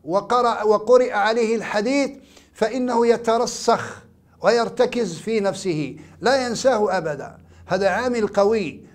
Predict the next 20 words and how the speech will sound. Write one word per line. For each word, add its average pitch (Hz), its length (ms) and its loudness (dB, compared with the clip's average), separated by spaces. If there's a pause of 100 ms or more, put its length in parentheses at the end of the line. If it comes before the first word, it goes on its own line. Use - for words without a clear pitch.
(100)
ببركة 220 640 2
دعاء 233 640 0 (320)
النبي 214 580 0
صلى 190 280 -2
الله 175 400 0
عليه 170 220 -2
وسلم. 151 400 -6 (400)
ضف 254 340 -2
إلى 233 200 0
هذا 208 400 0
من 185 180 -4
هذه 233 380 -2
العوامل 190 640 0
والأسباب 170 640 -2
التي 170 340 -2
رأينا 214 600 -2 (1300)
أن 254 160 0
أبا 240 340 4
هريرة 240 640 8
أدرك 196 680 2